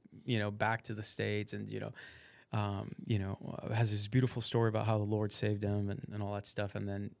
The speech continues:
in his late twenties, he was like, "Oh, I'm just gonna dedicate my life to sharing the gospel through song." And so he was this great Christian operatic sounding tenor. And, uh, and he still does, does ministry. I think he's in his mid sixties now, but,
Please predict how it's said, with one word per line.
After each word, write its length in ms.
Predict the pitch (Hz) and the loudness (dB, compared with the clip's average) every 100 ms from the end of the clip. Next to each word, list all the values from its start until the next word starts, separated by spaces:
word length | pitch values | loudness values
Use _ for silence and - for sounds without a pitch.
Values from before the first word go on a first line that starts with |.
| _ | _
in 180 | 113 101 | -4 -2
his 220 | 101 104 | 0 -2
late 220 | 110 104 - | 0 -2 -2
twenties, 380 | - 104 101 | -2 0 0
he 100 | 101 | -2
was 160 | 101 110 | -4 -6
like, 300 | 90 92 98 | -6 -8 -8
"Oh, 40 | 107 | -6
I'm 260 | 107 104 | -6 -6
just 220 | 104 107 | -6 -6
gonna 160 | 107 101 | -6 -6
dedicate 500 | 101 101 107 107 98 | -6 -6 -6 -6 -4
my 160 | 104 98 | -4 -4
life 260 | 107 107 | -6 -6
to 200 | - - - - - _ _ - | -6 -8 -10 -20 -20 _ _ -6
sharing 240 | - 117 | 2 4
the 60 | 110 | 4
gospel 420 | 104 104 - 110 | 2 0 -2 -6
through 160 | - 104 | -6 -2
song." 500 | - 107 104 104 101 | 0 2 0 -2 -4
And 240 | 104 107 - _ _ _ _ - | -6 -8 -12 _ _ _ _ -6
so 160 | - 127 | 0 6
he 80 | 135 | 6
was 320 | 127 110 107 | 6 2 0
this 100 | 151 117 | -2 -2
great 460 | 120 120 139 123 - - _ - | 2 4 6 4 0 -12 _ 0
Christian 480 | - 127 - 113 | 2 2 2 0
operatic 680 | 107 110 - 104 104 110 104 117 | 0 -4 -2 -2 0 0 -2 -2
sounding 640 | - - 110 104 104 104 104 - | -2 2 2 2 0 -2 -6 -4
tenor. 420 | 117 107 101 98 - - - - - - - | -2 0 -4 -6 -12 -20 -20 -20 -20 -4 6
And, 440 | 143 131 127 123 | 10 10 10 8
uh, 280 | 127 123 120 | 6 6 6
and 100 | 127 | 8
he 100 | 165 | 8
still 260 | - 196 175 | 8 4 6
does, 260 | 147 113 | 6 4
does 420 | - 143 127 113 | -2 0 0 2
ministry. 640 | 135 127 127 - 120 107 107 | 4 4 4 2 0 0 0
I 60 | |
think 160 | 113 110 | 0 0
he's 220 | 110 107 | 2 2
in 80 | 110 | 2
his 160 | 104 107 | 0 0
mid 200 | 110 - | 0 0
sixties 520 | - 107 - - 107 | 0 0 -2 -2 -2
now, 300 | 107 104 104 | -2 0 -2
but, 240 | 107 - | -2 -4